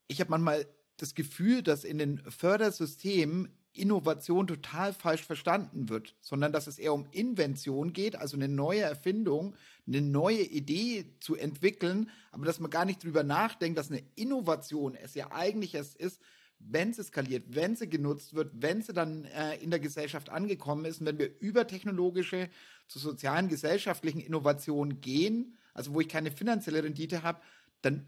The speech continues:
sollten wir als Gesellschaft ja was reinstecken. Also da bin ich auch mal gespannt, was sich politisch noch tut und ob wir genau für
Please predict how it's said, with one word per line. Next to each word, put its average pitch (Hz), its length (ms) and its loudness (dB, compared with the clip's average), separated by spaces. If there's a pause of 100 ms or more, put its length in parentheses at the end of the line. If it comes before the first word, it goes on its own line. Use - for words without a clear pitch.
sollten 180 400 4
wir 135 100 2
als 123 140 -6
Gesellschaft 139 500 0
ja 143 100 0
was 147 160 -2
reinstecken. 156 600 -2
Also 135 160 -8
da 151 80 2
bin 170 120 0
ich 156 140 -4 (140)
auch 202 300 4
mal 196 120 0
gespannt, 175 560 0 (320)
was 143 160 0
sich 143 140 -12
politisch 190 480 2
noch 202 160 -4
tut 214 260 -6
und - 140 -6
ob 143 160 2
wir 151 80 2
genau 143 500 2
für 147 420 2